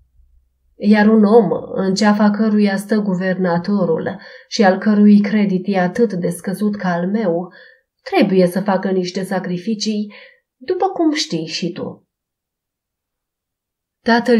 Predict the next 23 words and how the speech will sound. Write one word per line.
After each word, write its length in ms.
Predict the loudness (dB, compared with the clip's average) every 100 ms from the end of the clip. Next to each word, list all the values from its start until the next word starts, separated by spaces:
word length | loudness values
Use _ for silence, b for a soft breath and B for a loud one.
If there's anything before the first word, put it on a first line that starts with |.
| 4
ei 560 | 6 6 4 -2 -8 -4
e 240 | 0 4
mult 380 | 4 4 0 -2
prea 280 | -4 -2 -2
bucuros 460 | -4 -4 -4 -4
să 180 | -2 -2
cumpere 460 | 0 0 0 -4 -4
numele 380 | -2 -2 -2 -2
nostru 480 | -4 -8 -4 -4 -4 B B B
în 220 | -2 -2
schimbul 520 | -2 0 0 2 -2
fiicei 600 | -2 -8 -8 -6 -6 -6
lui. 180 | -8 -10 -12 -20 _ _ _ _ _ _ _ _ _ _ _ _ _ _ _ _ _ _ _ _ _ _ _ _ _ _ _ _ _
Kylmar 800 | -4 -2 0 -2 -2 -6 -8 -12
își 340 | -10 -8 -8
puse 280 | -12 -8 -8
ceasul 440 | -6 -6 -6 -8 -10
la 160 | -8
loc, 280 | -10 -12 -14 -16 -18 _ _ _ _ _ -10
zicând 540 | -6 -6 -6 -8 -8 -4
în 120 | -4
același 540 | -4 -8 -12 -10 -10
timp: 320 | -10 -12 -14